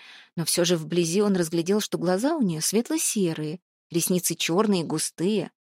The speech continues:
брови тонкие, русые. Видно, она угадала. У парня и правда дело есть, а не то, чтобы женихаться вздумал.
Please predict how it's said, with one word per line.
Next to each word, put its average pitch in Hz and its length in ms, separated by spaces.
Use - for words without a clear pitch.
брови 180 340
тонкие, 226 540
русые. 156 600
Видно, 147 340
она 156 240
угадала. 156 640
У 151 80
парня 165 380
и - 20
правда 214 400
дело 226 260
есть, 175 460
а 202 80
не 240 120
то, 202 160
чтобы 160 340
женихаться 170 680
вздумал. 151 600